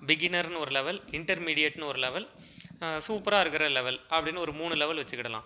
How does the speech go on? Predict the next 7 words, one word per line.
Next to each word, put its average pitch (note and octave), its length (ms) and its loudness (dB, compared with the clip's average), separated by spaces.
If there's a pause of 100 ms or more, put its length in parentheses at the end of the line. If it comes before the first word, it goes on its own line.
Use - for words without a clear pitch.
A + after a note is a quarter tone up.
(120)
இந்த G3 280 -2
மூணு F3+ 280 -4
லெவல்ல D#3+ 540 0 (640)
இந்த G#3 420 -2
லாங்குவேஜஸ்ல G#3+ 1080 4 (420)
intermediate G#3+ 880 4 (320)
லெவல்ல F#3 640 6